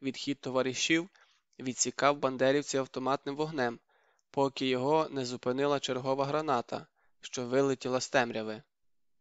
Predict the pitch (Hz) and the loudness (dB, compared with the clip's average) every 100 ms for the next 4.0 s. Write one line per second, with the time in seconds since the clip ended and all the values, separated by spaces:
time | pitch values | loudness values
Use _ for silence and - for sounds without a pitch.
0 | _ _ _ _ - 131 120 - 131 120 | _ _ _ _ -4 -2 0 0 0 6
1 | 135 156 - 135 120 120 123 135 - 120 | 6 6 2 -4 -4 -4 0 0 -2 -2
2 | 139 147 147 - 123 - 143 151 - 123 | 2 2 0 -6 -4 0 0 -2 -4 -6
3 | 123 - 139 139 117 117 147 151 147 | -6 -6 -4 0 0 2 0 0 -2